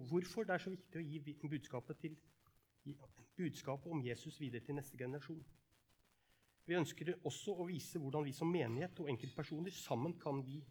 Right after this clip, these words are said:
Jesus videre. Vi er betrodd to ting som kristne. Vi er betrodd evangeliet, det er det ene, og vi er betrodd å gi det videre til neste generasjon. Hvem er så neste generasjon?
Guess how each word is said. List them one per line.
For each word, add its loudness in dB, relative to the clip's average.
Jesus -4
videre. -4
Vi 2
er 4
betrodd -2
to 2
ting 4
som 0
kristne. -4
Vi 4
er 6
betrodd -2
evangeliet, 0
det 2
er 2
det 4
ene, 2
og 2
vi 6
er 0
betrodd -4
å 0
gi -2
det -2
videre -4
til -2
neste -8
generasjon. -6
Hvem 4
er 2
så 0
neste 0
generasjon? 0